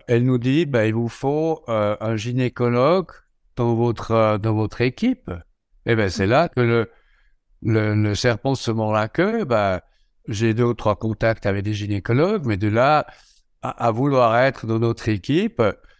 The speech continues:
ça veut dire qu'il doit se remettre en question, il doit vraiment, euh, être convaincu, euh. Ça, c'était possible en Allemagne en deux mille sept. Euh,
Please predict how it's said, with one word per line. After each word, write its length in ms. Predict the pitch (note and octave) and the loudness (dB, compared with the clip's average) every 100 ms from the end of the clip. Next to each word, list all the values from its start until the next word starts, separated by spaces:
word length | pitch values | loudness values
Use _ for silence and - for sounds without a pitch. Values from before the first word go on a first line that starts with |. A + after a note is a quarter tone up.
| _ | _
ça 180 | - A#2 | -4 0
veut 140 | G#2 G#2+ | 0 0
dire 340 | B2 C3 - | 0 0 -2
qu'il 340 | A#2 G2+ G2 | 0 2 2
doit 180 | G2 F#2+ | 0 -4
se 140 | - F2+ | -4 -4
remettre 320 | G#2 G#2 F#2+ | -2 -2 -4
en 40 | |
question, 800 | F2 F#2+ - - D3+ D#3 D#3 D3+ | -6 -6 -4 -2 0 0 -2 0
il 160 | B2+ A2 | 0 0
doit 220 | A2 G2 | 0 0
vraiment, 480 | G2 A2 B2+ C3 A2 | 0 0 0 2 2
euh, 180 | G2+ | 4
être 180 | G2+ G2 | 2 0
convaincu, 880 | - G#2+ G2+ G2+ - C3+ C3+ C#3 C3+ | -2 0 0 -2 0 0 2 2 2
euh. 180 | G#2+ F#2+ - _ _ _ _ _ _ | 2 0 -6 _ _ _ _ _ _
Ça, 180 | - C#3+ | -2 0
c'était 280 | D3 D#3 A#2+ | 0 0 -2
possible 500 | - D3 - F3 C#3+ | 0 0 0 -2 0
en 100 | A2 | 0
Allemagne 580 | A#2 B2+ C3+ C#3 D#3+ D3 | 2 2 2 2 2 0
en 160 | A2 G2+ | 0 -2
deux 180 | B2 | -2
mille 200 | C#3+ C3+ | -2 -4
sept. 540 | B2 - A#2 D#3+ F3 - | -4 0 2 2 0 -2
Euh, 300 | A2 G#2 | 0 0